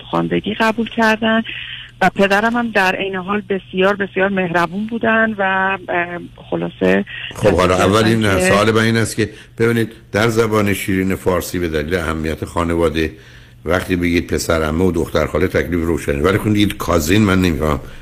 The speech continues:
Speaker 2: کازین شما یعنی
Speaker 1: ببخشید،
Speaker 2: کی؟
Speaker 1: می‌شه دختر دایی من.
Speaker 2: اوکی، بنابراین دایی شما و همسرشون از بین رفتن،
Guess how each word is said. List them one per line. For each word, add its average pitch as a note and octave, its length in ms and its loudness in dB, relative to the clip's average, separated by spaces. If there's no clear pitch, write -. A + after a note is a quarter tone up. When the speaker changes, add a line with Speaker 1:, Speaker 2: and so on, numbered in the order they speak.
Speaker 2:
کازین G2 520 2
شما F2+ 300 2
یعنی G2 100 4
Speaker 1:
ببخشید، E2 340 0
Speaker 2:
کی؟ - 140 -10
Speaker 1:
می‌شه A3 360 2
دختر F#3+ 320 0
دایی F3 420 0
من. D2+ 180 -10
Speaker 2:
اوکی، D#2 200 0
بنابراین F#2 720 2
دایی F2 500 2
شما C#2+ 600 -4
و D2+ 60 0
همسرشون F#2+ 840 2
از E2 200 0
بین E2+ 260 2
رفتن، - 360 -2